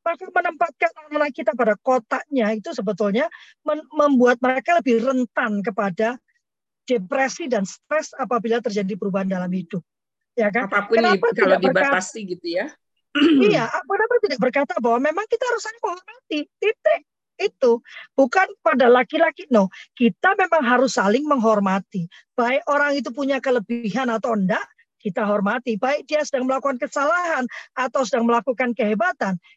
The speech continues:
Speaker 1: kita hormati. Karena penghormatan itu tidak tergantung kepada prestasi seseorang. Kehormatan itu kewajiban kita sebagai orang merdeka terhadap orang lain yang memang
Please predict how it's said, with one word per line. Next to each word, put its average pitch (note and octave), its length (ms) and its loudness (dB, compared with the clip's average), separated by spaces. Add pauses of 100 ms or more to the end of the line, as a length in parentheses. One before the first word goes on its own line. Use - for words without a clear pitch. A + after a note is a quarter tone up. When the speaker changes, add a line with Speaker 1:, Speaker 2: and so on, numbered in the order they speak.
Speaker 1:
kita B3+ 240 -2
hormati. G3+ 480 0
Karena A3 240 -2
penghormatan G#3+ 720 -2
itu G3+ 320 -8 (540)
tidak C#4+ 420 -4
tergantung A3 640 -4
kepada A#3 480 0
prestasi C#4 640 -6
seseorang. C4 640 0 (320)
Kehormatan C4+ 580 0
itu G4+ 140 -2
kewajiban A3+ 580 -2
kita G4+ 320 2
sebagai A3+ 320 0
orang A3 220 2
merdeka G3+ 420 -2
terhadap A#3+ 460 -2
orang E4 340 -4
lain D#4+ 220 0 (340)
yang D#4+ 220 -12
memang E4+ 680 0